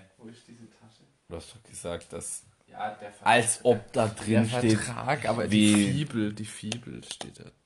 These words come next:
Speaker 1: da steht's, doch, klar steht es da drin.
Speaker 2: Junge,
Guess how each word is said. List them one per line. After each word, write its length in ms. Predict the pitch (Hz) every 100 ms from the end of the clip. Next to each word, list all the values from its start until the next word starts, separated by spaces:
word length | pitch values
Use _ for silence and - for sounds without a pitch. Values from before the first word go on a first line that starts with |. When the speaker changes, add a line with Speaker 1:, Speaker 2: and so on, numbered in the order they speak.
| -
Speaker 1:
da 100 | -
steht's, 380 | - - - - 120
doch, 220 | - -
klar 160 | - 104
steht 240 | - 92
es 140 | -
da 80 | -
drin. 240 | - - 123 _ _ - - _ _ _ _
Speaker 2:
Junge, 800 | - 82 85 85 82 82 82 82